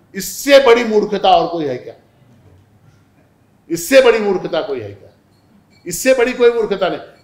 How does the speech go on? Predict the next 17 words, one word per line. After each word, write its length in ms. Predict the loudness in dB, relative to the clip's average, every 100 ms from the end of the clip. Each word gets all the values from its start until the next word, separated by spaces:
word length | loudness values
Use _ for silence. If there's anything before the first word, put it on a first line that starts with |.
| -12
किंतु 280 | -10 -6 -8 -6
फिर 180 | -6 -4
भी 180 | -2 -4
जो 180 | -4
है, 220 | -4 -4 -4 -6 -16 _ _ -20
इस, 140 | -10
ऐसा 340 | -6 -2 2
है 220 | 2 0 -6 -12 -20 _ -16
कि 80 | -10
कामनाओं 760 | -4 -4 -2 -2 0 0 -2
का 180 | -2 -2
भी 140 | 0 0
भगवान 400 | -2 0 0 -2
ने 100 | -4
वर्गीकरण 540 | -4 -6 -8 -10 -12
किया 240 | -14 -20
है, 80 | -20